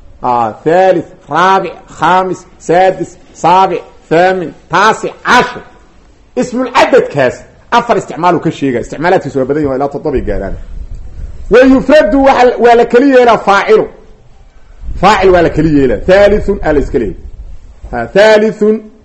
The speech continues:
Ah, mid saddexnimo ku sifaysan iska weyn. Oo yudaafu ama waa la idaafaynaa.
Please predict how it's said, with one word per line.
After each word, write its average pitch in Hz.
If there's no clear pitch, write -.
Ah, 110
mid 294
saddexnimo 202
ku 214
sifaysan 160
iska 127
weyn. 95
Oo 311
yudaafu 269
ama 247
waa 262
la 240
idaafaynaa. 226